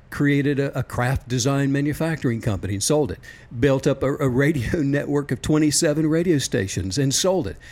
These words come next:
A food distribution center in Liberia, Africa, to the impoverished, and in Appalachia, and on Native American reservations. Uh, built up a children's clothing store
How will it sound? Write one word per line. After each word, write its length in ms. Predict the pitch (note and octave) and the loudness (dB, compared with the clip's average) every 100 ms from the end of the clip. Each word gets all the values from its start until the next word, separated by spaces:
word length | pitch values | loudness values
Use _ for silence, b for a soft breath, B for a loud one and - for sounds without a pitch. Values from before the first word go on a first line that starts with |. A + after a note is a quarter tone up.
| B B | B B
A 60 | - | -12
food 280 | - F#3+ G3+ | 2 2 4
distribution 640 | F3+ - E3+ G3+ F#3 F3 | 0 0 0 0 0 0
center 340 | C3 C3+ A2 | 2 2 2
in 60 | G#2 | 0
Liberia, 540 | G#2+ C3 C3 D3 C#3+ D3 | 0 0 2 2 2 0
Africa, 640 | C#3+ E3 B2 G2 F2+ E2 G#3+ A3 | -2 -2 -4 -4 -6 -10 -12 -2
to 80 | |
the 80 | B2+ | 0
impoverished, 640 | B2+ C3 D3 D3+ G2+ E2 - | 0 0 -2 -2 -4 -6 -2
and 140 | C3 | 0
in 100 | C3 | 0
Appalachia, 720 | B2+ C3 C#3 C#3 D#3 - D2+ - B B B | 0 0 0 0 0 -2 -6 -8 B B B
and 120 | C#3 | 0
on 140 | C3+ C3 | 2 4
Native 280 | C3+ C#3+ | 2 2
American 420 | C#3+ C#3 C#3+ C#3+ C#3 | 2 0 -2 -2 -4
reservations. 720 | C#3+ C#3+ D3+ D#3+ - D2+ D2+ B B B B | -2 -2 -2 -2 -4 -6 -10 B B B B
Uh, 300 | B2+ B2+ B2+ | -2 -2 -4
built 460 | D#3 C#3 B2 B2+ C3+ | -8 -2 0 0 0
up 120 | B2+ | -4
a 60 | - | -4
children's 540 | - D#3 D3+ D#3 D#3 | 2 2 4 2 0
clothing 440 | - F#3+ F#3+ F3 | -2 -2 0 0
store 380 | D3 - G#2 F2 | -2 -2 -2 -2